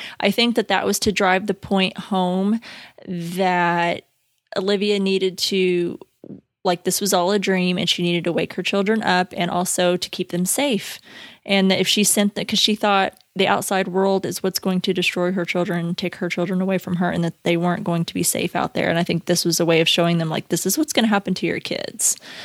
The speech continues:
And, um, I think this was a way for the, the house to convince her that she needed to wake her kids up.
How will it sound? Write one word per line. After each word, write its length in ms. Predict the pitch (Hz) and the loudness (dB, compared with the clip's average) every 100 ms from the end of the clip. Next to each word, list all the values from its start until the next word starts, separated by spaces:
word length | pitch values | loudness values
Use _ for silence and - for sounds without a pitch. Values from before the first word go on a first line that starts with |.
| - - _ - | -18 -20 _ 2
And, 240 | 170 165 | 4 4
um, 380 | 156 - - 185 202 | 2 0 -2 -4 0
I 60 | 165 | -2
think 180 | 165 165 | 0 -2
this 140 | 170 | -2
was 140 | 170 | -2
a 60 | 170 | 0
way 320 | 160 160 160 | 0 0 -2
for 220 | - - 175 | -4 -4 2
the, 240 | 160 156 | 2 0
the 120 | - | -4
house 280 | 165 165 165 | -2 0 0
to 80 | - | -4
convince 400 | - 170 160 - | 0 0 0 -2
her 120 | - 190 | -2 -2
that 140 | - | 2
she 160 | - 170 | 2 2
needed 320 | 165 165 170 | 0 0 0
to 380 | - 180 175 170 - - | 0 -2 -2 -6 -14 -8
wake 340 | 165 160 - | -4 -4 -4
her 140 | - | -10
kids 260 | 180 202 190 | -4 -4 0
up. 220 | 269 - | -2 -2